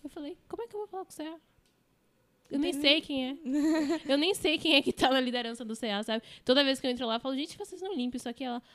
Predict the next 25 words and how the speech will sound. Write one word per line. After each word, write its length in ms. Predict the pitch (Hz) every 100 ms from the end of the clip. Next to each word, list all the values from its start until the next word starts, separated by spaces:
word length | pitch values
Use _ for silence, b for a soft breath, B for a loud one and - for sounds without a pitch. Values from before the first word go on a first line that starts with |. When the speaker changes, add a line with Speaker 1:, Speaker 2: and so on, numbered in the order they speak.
| b
Speaker 1:
Aí 160 | 233 240
as 80 | 240
pessoas 260 | - 254
falam, 220 | 262 254
"Ah, 120 | 330 330
a 40 |
gente 140 | 302 -
tem 80 | 302
mais 160 | 311
o 40 | -
que 80 |
fazer 320 | 311 403 285 240
do 80 |
que 100 | -
limpar 320 | 233 240 240 208
o 60 |
C 240 | 208 - 202
A. 160 | 180 220
Eu 60 | 226
tô 100 | 240
muito 160 | 233
ocupado." 580 | - 311 - 220 196 240 b b b _ _ _ _ _ _ _ _ -
Speaker 2:
É 80 | 226
nosso. 540 | 226 190 247 - - -
Speaker 1:
Sabe? 300 | - 370